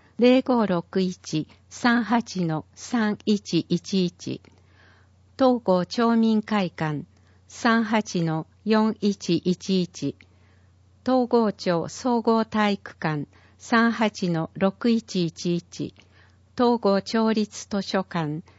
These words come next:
三八の二九零零。イーストプラザ生駒館、三七の五八一一。代表、生きがいセンター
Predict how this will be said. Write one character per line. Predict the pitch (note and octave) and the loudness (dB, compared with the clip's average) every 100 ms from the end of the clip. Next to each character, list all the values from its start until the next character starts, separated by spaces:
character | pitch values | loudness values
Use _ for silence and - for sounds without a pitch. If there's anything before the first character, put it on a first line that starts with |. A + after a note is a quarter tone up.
| _ - | _ -10
三 | - A3 A3+ | 0 2 4
八 | A3 A3 - F3 | 0 -2 -2 -2
の | D#3+ E3 - _ | -2 -4 -10 _
二 | G#3 G#3+ G#3 | 0 0 0
九 | - G#3 E3 | 2 2 2
零 | E3+ E3+ D#3+ | 0 -2 -2
零。 | D#3+ C#3+ - - _ _ _ _ _ - | -4 -4 -10 -20 _ _ _ _ _ -2
イ | A3+ B3+ | 0 0
ー | |
ス | - - | -2 -4
ト | A#3 A#3 | -2 -2
プ | A#3 | 0
ラ | A3 G#3+ | 0 0
ザ | F3+ F3 | 0 0
生 | - | -2
駒 | - A3 G#3 G3+ | -2 0 2 2
館、 | E3 - D#3 D3+ C#3+ - _ _ _ _ _ _ _ | -2 -4 -8 -6 -8 -14 _ _ _ _ _ _ _
三 | - A#3 A3+ A3+ | 0 2 4 4
七 | A3 F#3+ E3+ | 2 0 -2
の | D3+ D3+ - | -2 -4 -6
五 | E3+ A3 A3 | 0 2 2
八 | G#3 G3+ - D#3+ | 0 -4 -4 -6
一 | D#3 - E3+ | -6 -4 -4
一。 | D#3+ - D3+ - _ - | -4 -8 -8 -8 _ -6
代 | F3 E3+ D#3+ - | -4 -2 -4 -6
表、 | D#3+ D3+ - _ _ _ _ _ _ - | -4 -4 -8 _ _ _ _ _ _ -6
生 | G3+ | -2
き | - A#3 | 2 2
が | A#3+ | 4
い | A#3 | 2
セ | A#3 A3 G#3 | 0 0 0
ン | F3+ | 0
タ | - D#3 | -2 -2
ー | D3+ | -4